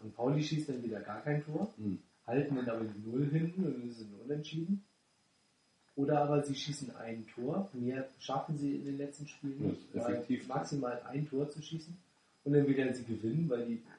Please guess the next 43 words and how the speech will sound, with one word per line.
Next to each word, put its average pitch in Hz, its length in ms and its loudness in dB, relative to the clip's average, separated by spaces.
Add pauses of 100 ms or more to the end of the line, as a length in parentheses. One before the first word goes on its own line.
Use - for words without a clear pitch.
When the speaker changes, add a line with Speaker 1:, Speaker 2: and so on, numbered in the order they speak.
(360)
Speaker 1:
hinten 139 300 2
die 113 100 0
Null 113 300 -4
halten. 127 540 -2
Speaker 2:
Mhm. 98 320 -2 (160)
Speaker 1:
Oder 123 200 2
aber 139 180 6
kriegen 143 280 0
irgendwie 135 240 2
zwei 120 300 2
Tore 127 380 0
hinten 123 180 -2
rein 120 340 0
oder 131 200 -2
ein 135 200 -4
Tor 139 300 -2
und 127 240 -4
es 123 100 -12
ist 117 80 -20
Unentschieden, 143 520 -4
ein 127 280 -4
Punkt 147 300 -2
oder, 127 360 0
Speaker 2:
Mhm. 104 120 0
Speaker 1:
äh, 92 340 -4 (1400)
sie 135 80 -4
kriegen 131 280 -4
zwei 120 240 0
Tore 135 400 4
rein 120 160 2
und 123 220 -4
es - 80 -14
sind 123 200 -8
halt 117 160 -10
irgendwie 120 300 -12
null 160 140 0
Punkte. - 380 -20 (320)
Speaker 2:
Mhm. 95 140 -4 (280)
Speaker 1:
So, 104 340 -18 (380)
bah, 110 340 -10 (140)
so 104 60 -20 (200)
völlig 135 320 -2 (240)
dämlich. 120 320 -4